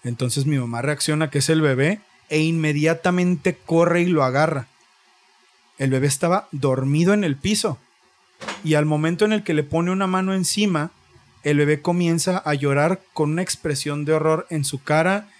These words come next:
imposible, como si hubiera visto al diablo en persona. El llanto de mi hermano despertó a mi abuela, que igual estaba en un estado somnoliento,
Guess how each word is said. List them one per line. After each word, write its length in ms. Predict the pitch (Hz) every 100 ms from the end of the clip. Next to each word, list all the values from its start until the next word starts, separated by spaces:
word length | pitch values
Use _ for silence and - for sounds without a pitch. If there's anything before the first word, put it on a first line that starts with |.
| _ _ -
imposible, 880 | 151 139 139 123 - 156 127 107 -
como 240 | 143 139
si 120 | 131
hubiera 180 | 143 165
visto 280 | 175 - 175
al 140 | 156
diablo 400 | 143 151 156 151
en 100 | 135
persona. 500 | 123 120 - 127 107 101 _ _ _ _ _ _ _ - - - -
El 140 | 139
llanto 300 | 156 160 190
de 80 | 208
mi 120 | 196
hermano 380 | 175 175 175 170
despertó 420 | 156 156 135 147
a 60 | 135
mi 120 | 143
abuela, 460 | 147 190 185 139 - -
que 100 | 143
igual 260 | 127 131
estaba 260 | 147 - 147
en 80 | 151
un 100 | 156
estado 320 | 151 151 151
somnoliento, 800 | 147 147 139 131 143 165 147 120